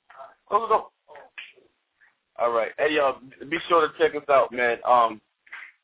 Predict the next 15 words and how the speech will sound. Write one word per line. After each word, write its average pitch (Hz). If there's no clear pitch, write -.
next 143
week, 143
two 143
P 139
M 127
Eastern 135
Standard 120
Time, 117
right 117
here, 117
blogtalkradio 117
dot 120
com 120
slash 113
barberzone. 117